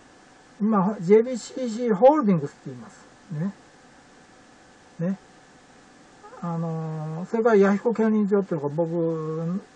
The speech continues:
僕の庭だったんだよね。ね。弥彦競輪場、これ。国に経営させてます。ね。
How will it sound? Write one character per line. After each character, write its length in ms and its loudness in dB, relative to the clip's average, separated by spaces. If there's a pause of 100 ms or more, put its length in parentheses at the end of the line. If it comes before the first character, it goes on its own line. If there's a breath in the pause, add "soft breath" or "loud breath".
(160)
僕 220 0
の 100 4
庭 220 4
だ 100 2
っ 40 -2
た 120 -12
ん 80 -14
だ 60 -20
よ 60 -20 (1800)
ね。 80 -4
ね。 80 -6 (220)
弥 120 -6
彦 140 -10
競 140 -6
輪 100 -6
場、 120 -14
こ 240 -18
れ。 40 -18 (760)
国 240 2 (200)
に 180 -4
経 120 -2 (180)
営 40 -10
さ 160 -14
せ 140 -8
て 100 -8
ま 160 -2
す。 200 -16 (1160)
ね。 340 -2